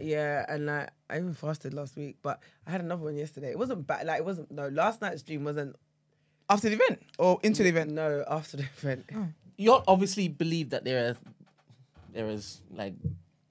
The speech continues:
Speaker 3: stuff in dreams that affect.
Speaker 1: Yeah, do you know what it is for me? It's too consistent. I'm not
Speaker 2: It
Speaker 1: gonna
Speaker 2: depends.
Speaker 1: lie.
Speaker 2: Yeah,
Speaker 3: Then
Speaker 2: if
Speaker 3: what is it, please? Talk to me.
Speaker 1: It's different.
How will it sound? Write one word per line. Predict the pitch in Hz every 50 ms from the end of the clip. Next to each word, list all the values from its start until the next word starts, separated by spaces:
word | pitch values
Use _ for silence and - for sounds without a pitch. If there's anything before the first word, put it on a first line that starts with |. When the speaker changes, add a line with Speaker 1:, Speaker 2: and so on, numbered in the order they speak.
| _ _ _ _ _
Speaker 3:
stuff | _ - - - 120 113 - -
in | 120 113 104
dreams | - 110 110 107 104 104 98 92
that | 104 101 - - -
affect. | 104 - - - 101 - - -
Speaker 1:
Yeah, | - 190 240 247 247
do | 220 233
you | 240
know | 254 262
what | 262 262
it | 254 247 262
is | 254 -
for | - 220
me? | 220 233 226 226 202 185
It's | 143 - - - 180 175
too | - - 269 269
consistent. | - 220 196 170 - - 214 208 - - 151 143 135
I'm | 143 170
not | 190
Speaker 2:
It | -
Speaker 1:
gonna | 180 180
Speaker 2:
depends. | - - - 165 165 160 151 151
Speaker 1:
lie. | 143 180
Speaker 2:
Yeah, | 190 196
Speaker 3:
Then | 185 175 202
Speaker 2:
if | 214 233 - - - -
Speaker 3:
what | 165 214 -
is | 165 127
it, | 90
please? | - - 123 107 - - _ -
Talk | - 180 185
to | -
me. | 117 95 92 - _ -
Speaker 1:
It's | 196 214 202
different. | 247 220 226 214 -